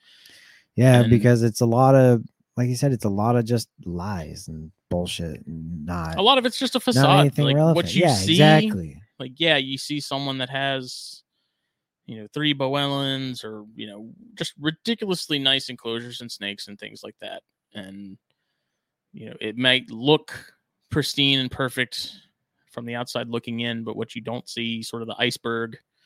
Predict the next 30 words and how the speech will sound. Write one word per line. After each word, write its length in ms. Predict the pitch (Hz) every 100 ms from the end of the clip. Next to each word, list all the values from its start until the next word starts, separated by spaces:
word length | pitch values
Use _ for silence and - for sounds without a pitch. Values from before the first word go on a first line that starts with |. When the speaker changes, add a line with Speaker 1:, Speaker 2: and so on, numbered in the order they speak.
| _ _ _ _ _
Speaker 2:
is, 480 | 110 107 - - -
you 80 | -
know, 180 | 104 95 - _ _ _ _ _ _ _ _ _ _ _ _ _ _ _ _ _ _ _ _ _
mountains 440 | 147 135 120 123
of 120 | 120
debt. 260 | 120 123 - _ - -
You 80 |
know, 100 | 104
the 100 | 104
person 260 | 110 127 127
that 100 | 123
has 160 | 143 139
all 80 |
this 140 | 139 131
stuff 260 | - 139
is 80 | 139
Speaker 1:
Yeah. 80 | 107
Speaker 2:
also 300 | 101 92 131 -
three 200 | - 147
hundred 220 | 139 131 123
thousand 260 | 131 131
dollars 300 | 131 127 123
in 60 | 127
the 80 | 120
hole, 440 | 131 127 117 123 _ _ _ _ _ _ _
and 120 | 107
they 60 | 117
got, 220 | 120 113 _ _
you 100 | 107
know, 140 | 95